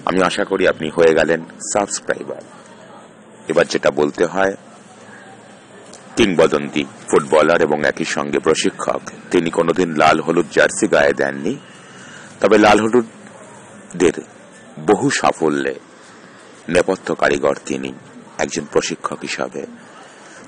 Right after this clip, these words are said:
তার নামটা বলাই বাহুল্য, প্রয়াত কিংবদন্তি ফুটবলার এবং প্রশিক্ষক পি কে ব্যানার্জি বা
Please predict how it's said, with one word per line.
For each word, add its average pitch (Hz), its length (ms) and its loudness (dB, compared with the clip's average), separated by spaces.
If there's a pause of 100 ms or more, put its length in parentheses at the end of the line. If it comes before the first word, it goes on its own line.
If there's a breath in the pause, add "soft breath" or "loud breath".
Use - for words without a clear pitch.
তার 82 120 -2
নামটা 78 340 -2
বলাই 71 280 0
বাহুল্য, 69 520 -4 (1040)
প্রয়াত 80 340 2
কিংবদন্তি 69 840 -2
ফুটবলার 78 560 2
এবং 69 260 -2
প্রশিক্ষক 76 560 -2 (640 loud breath)
পি - 80 0
কে - 140 0
ব্যানার্জি 67 560 -4 (460)
বা 73 140 0